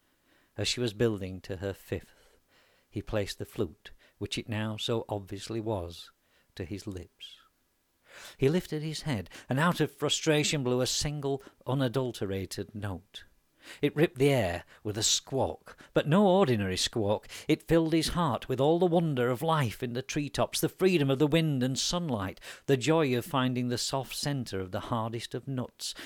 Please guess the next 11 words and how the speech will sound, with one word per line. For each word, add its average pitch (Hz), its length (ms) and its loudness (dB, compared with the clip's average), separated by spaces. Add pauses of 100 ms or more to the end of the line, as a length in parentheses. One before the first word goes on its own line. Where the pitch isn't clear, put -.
and 127 140 2
an 127 120 6
undeniable 131 680 0
sensation 131 920 -6 (340)
of 104 140 -2
the 104 180 -2
intense 120 520 -6
pleasure 104 400 -4
to 113 140 -8
be 110 100 -2
found 123 560 -2